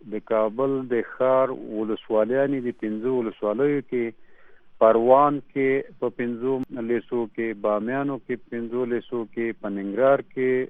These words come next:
څلور لیسو کې، چې ټول ټال څلور دېرش زره شاګردان د پوښښ لاندې نیول شوي دي.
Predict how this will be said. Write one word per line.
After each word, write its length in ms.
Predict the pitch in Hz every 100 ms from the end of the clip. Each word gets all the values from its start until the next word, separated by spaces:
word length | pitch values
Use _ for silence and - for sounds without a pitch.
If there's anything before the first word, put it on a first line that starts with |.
| - 107 - - - -
څلور 320 | 117 123 127 120
لیسو 260 | 113 123 113 -
کې، 120 | 110 -
چې 80 | - 98 -
ټول 360 | 131 139 139 123 -
ټال 320 | 131 127 127 - - -
څلور 480 | 104 110 147 151 127
دېرش 200 | 110 104 101
زره 200 | 120 117 -
شاګردان 640 | 104 95 101 104 131 131 113
د 100 | 98
پوښښ 340 | 104 98 135 120 127
لاندې 240 | 113 113 104
نیول 240 | 104 101 92
شوي 220 | 113 104 90
دي. 100 | 92